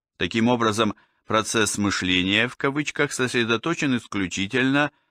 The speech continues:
в Ц П У. Однако наш мозг не цифровой компьютер.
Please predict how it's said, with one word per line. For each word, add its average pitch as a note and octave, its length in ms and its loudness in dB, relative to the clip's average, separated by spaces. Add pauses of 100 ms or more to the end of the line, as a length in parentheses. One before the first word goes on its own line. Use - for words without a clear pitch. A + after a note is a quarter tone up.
в - 100 -20
Ц A#2+ 380 0 (120)
П A2+ 240 2 (120)
У. F2+ 200 -6 (1000)
Однако F2+ 720 2
наш F2 400 0
мозг F#2 580 -4 (420)
не G2+ 180 2
цифровой C3+ 680 0
компьютер. C3+ 680 -4